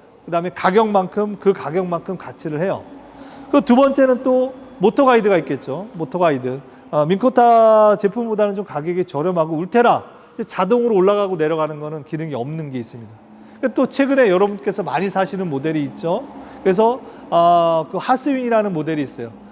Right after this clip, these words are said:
그거는 좀 가격이 많이 떨어지죠. 그래서 핫스윙도 있는데 보통 제가 권해드리기란-, 권해드린다면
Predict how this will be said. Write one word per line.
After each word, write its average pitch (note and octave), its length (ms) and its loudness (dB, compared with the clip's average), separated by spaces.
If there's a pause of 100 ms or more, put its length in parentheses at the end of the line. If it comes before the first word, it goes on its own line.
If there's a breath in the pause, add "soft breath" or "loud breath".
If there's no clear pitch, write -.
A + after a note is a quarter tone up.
(180 loud breath)
그거는 A3 260 2
좀 F#3+ 120 -2
가격이 F#3+ 380 -2
많이 D3 320 -4
떨어지죠. F#3 640 -2 (320)
그래서 D3 260 -6 (320 loud breath)
핫스윙도 B3 420 0
있는데 G3+ 520 2 (340 loud breath)
보통 C4+ 300 4
제가 A3+ 280 4
권해드리기란-, G3 880 2
권해드린다면 F3+ 1080 4